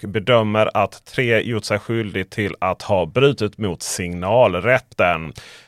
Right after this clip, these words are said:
Vi hoppar fram i artikeln här till: "Om tillgången till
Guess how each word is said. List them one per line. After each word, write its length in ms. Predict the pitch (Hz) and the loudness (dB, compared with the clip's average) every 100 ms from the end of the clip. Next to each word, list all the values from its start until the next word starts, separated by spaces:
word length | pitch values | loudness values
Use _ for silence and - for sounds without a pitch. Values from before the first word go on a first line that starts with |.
| _ | _
Vi 60 | 82 | -16
hoppar 340 | 76 - 76 | -14 -6 -6
fram 680 | - - - 92 92 87 85 | -6 -10 -4 -2 0 -2 -2
i 40 | |
artikeln 480 | 85 - 90 - 87 | -6 -6 -8 -8 -8
här 280 | 92 87 - - - _ - | -4 -4 -6 -10 -20 _ -10
till: 380 | 110 82 71 - _ _ _ _ _ | -6 -6 -8 -14 _ _ _ _ _
"Om 400 | - 202 175 110 - | 4 6 4 2 -4
tillgången 720 | 151 151 127 151 170 131 110 | -2 -2 0 2 2 2 -2
till 380 | - 123 101 | -4 -4 -2